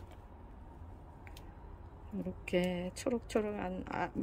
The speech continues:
아랫입장들은 좀 조금, 어, 수분이 많아요. 그래서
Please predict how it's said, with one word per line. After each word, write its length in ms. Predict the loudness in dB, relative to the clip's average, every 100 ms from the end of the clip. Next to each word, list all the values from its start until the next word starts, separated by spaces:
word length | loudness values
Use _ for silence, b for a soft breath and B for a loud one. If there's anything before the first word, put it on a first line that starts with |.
| 0 4
아랫입장들은 1200 | 6 6 4 4 6 6 8 6 6 6 4 4
좀 220 | 2 2 -4 B B B B B -6 -4
조금, 680 | -2 6 6 6 2 -2 -2
어, 200 | 0 2 2
수분이 380 | 2 6 6
많아요. 540 | 6 4 4 2 2 0 -6 -14 -4
그래서 440 | -2 2 2 2